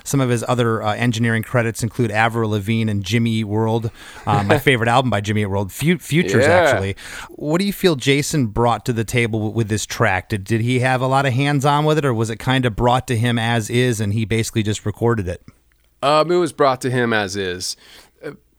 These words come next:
Speaker 2: Jason has been a friend of ours for, for a while, a long time. In fact, uh, we toured together in two thousand seven. He was working with a band called Nurses, which is a big reason why we ended up going with him, aside from the fact that he was a close friend.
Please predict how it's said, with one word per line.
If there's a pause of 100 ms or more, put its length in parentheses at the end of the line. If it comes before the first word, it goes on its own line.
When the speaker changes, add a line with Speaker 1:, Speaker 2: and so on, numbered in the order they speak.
Speaker 2:
Jason
has
been
a
friend
of
ours
for,
for
a
while,
a
long
time.
In
fact, (380)
uh,
we
toured
together
in
two
thousand
seven.
He
was
working
with
a
band
called
Nurses, (360)
which
is
a
big
reason
why
we
ended
up
going
with
him, (220)
aside
from
the
fact
that
he
was
a
close
friend.